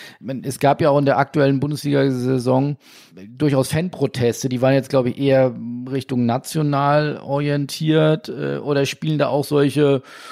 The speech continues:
ich nenn's jetzt mal Makro-Themen dann auch eine Rolle, dass man auch durchaus zur uefa oder zur fifa guckt und sagt,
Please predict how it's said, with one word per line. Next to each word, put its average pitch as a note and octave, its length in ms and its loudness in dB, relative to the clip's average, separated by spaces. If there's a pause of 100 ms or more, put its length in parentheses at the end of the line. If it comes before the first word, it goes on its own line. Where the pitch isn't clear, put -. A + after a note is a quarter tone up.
(320)
ich C3 200 -14
nenn's B2 200 -2
jetzt C3 160 0
mal B2 220 4
Makro-Themen C#3 2250 -2
dann B2+ 160 -2
auch B2 140 -2
eine C3 100 2
Rolle, B2+ 720 4 (320)
dass B2 160 0
man B2 180 2
auch A#2 140 2
durchaus B2+ 540 0
zur B2 140 -4
uefa B2 360 -2
oder A#2+ 180 0
zur B2 140 -2
fifa B2 380 -4
guckt B2 340 -6
und A#2+ 80 -6
sagt, A#2+ 400 -4